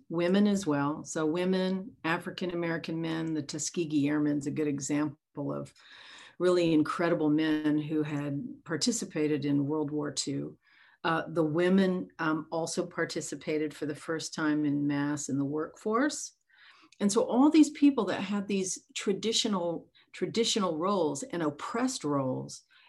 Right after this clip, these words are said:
and marginalized roles like the African-American,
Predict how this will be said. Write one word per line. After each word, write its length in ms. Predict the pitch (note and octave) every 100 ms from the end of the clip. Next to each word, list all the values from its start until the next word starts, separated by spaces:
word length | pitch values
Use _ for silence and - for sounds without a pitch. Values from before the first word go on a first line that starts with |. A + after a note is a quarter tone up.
| -
and 120 | E3+
marginalized 1000 | D#3 F#3 G#3+ A#3+ F#3 D#3 C#3+ C#3 C#3+ -
roles 480 | D3+ D3 D3 D3 -
like 200 | D3 C#3+
the 160 | D3+ D3+
African-American, 1200 | D#3 - - D3+ D3+ D3+ D3 D3+ C#3 C#3 D3